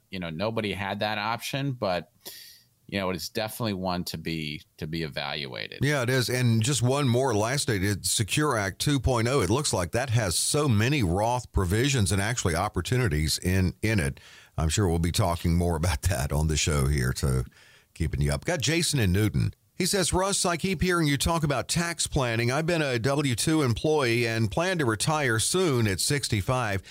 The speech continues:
Speaker 2: Now, I think of taxes as something that are sort of a given. Uh, how can I actually influence my taxes in retirement?"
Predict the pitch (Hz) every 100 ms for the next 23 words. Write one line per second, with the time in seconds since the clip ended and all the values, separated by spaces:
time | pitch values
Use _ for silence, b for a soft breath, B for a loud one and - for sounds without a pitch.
0 | B B 143 214 233 208 123 - 143 139
1 | - 123 101 90 - 127 120 95 90 90
2 | - 254 190 101 90 156 95 76 B B
3 | B 95 127 185 220 208 165 120 123 -
4 | 123 98 90 104 117 113 101 95 82 92
5 | 87 78 - 73 80 69 - 85 64 53
6 | 50